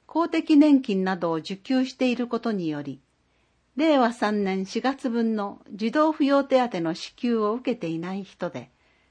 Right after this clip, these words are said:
令和元年中の収入が児童扶養手当受給者と同じ水準の人。い、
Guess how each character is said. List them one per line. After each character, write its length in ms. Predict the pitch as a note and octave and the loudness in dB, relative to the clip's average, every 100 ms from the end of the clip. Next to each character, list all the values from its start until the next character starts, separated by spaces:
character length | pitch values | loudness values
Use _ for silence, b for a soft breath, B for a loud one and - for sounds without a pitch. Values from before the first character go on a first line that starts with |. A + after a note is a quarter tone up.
| _ | _
令 260 | C4+ D#4+ D4 | 0 4 4
和 180 | A3 F#3+ | 4 4
元 280 | A#3 A#3+ | 2 4
年 200 | A#3 A#3 | 4 2
中 280 | A3+ A3+ G#3+ | 0 -2 -2
の 240 | G3+ F#3+ F#3+ | -2 -6 -8
収 260 | - A3+ | -4 -2
入 320 | A3+ G#3 G3+ | -2 -4 -6
が 200 | F#3+ F#3+ _ _ _ _ _ | -8 -10 _ _ _ _ _
児 140 | A#3 | -4
童 200 | A#3 D#4 | 2 2
扶 140 | D4+ D4 | 2 2
養 220 | D4 D4 | 2 2
手 120 | D4 C4+ | 2 2
当 120 | A#3+ F3+ | 2 -4
受 200 | D#3+ F#3+ | -4 -6
給 260 | - C4+ | -2 -2
者 180 | B3+ F3 | -2 -6
と 280 | - D3 - - | -6 -10 -10 -6
同 100 | G3 B3+ | 0 2
じ 140 | C4+ C4 | 2 -2
水 300 | - A#3+ G#3+ | 0 0 0
準 260 | G#3+ G3+ | -2 -2
の 80 | F#3 | -4
人。 400 | F3+ - E3 E3 _ _ _ _ _ _ _ _ _ _ _ _ _ - | -8 -12 -12 -12 _ _ _ _ _ _ _ _ _ _ _ _ _ -10
い、 200 | A3+ | -8